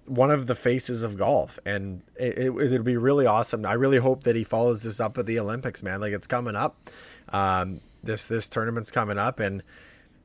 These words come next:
I don't know the line, but I don't know how you can bet, bet against Team U S A right now. I seriously don't. Like, th-, they're, they're just, they're just so good.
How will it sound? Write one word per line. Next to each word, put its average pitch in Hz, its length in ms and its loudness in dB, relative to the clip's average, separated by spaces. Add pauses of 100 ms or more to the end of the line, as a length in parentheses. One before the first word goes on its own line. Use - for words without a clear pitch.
(120)
I 139 160 -2
don't 131 160 4
know 135 160 6
the 113 120 4
line, 110 420 2
but 104 260 0
I 113 100 2
don't 127 120 2
know 117 120 2
how 117 160 0
you 123 180 -2
can 107 260 -4
bet, 107 240 0 (120)
bet 113 380 0
against 110 380 -2
Team 113 220 -6
U 110 100 -2
S 98 160 -2
A 104 120 -2
right 90 200 -2
now. 87 220 -6
I 101 100 -2
seriously 110 560 -2
don't. 95 300 -6 (220)
Like, 98 220 -8
th-, 110 200 -6
they're, 107 280 -2 (100)
they're 117 120 -4
just, 113 440 -4
they're 113 120 -6
just 113 220 -4
so 107 220 -2
good. 92 300 -8